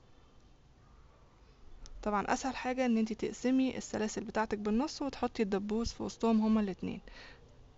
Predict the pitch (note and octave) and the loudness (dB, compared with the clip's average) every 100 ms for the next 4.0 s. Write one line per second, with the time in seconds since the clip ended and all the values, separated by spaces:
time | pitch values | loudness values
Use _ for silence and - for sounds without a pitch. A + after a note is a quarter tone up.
0 | - G3 - G3+ - F#3+ G#3 C4 E4+ - | -2 -2 0 -4 -4 -4 0 2 0 -2
1 | F3 F3+ G3+ B3+ E4+ - - - - - | -4 -2 -2 -2 -4 -6 -20 -20 -20 -20
2 | - G3+ - - E4 - - - - - | -6 -4 -4 -4 -4 -4 -18 -20 -20 -20
3 | - - G#3+ G3+ G#3 A3 A3 F#3 - - | -20 -12 -6 0 0 0 -2 -4 -6 -10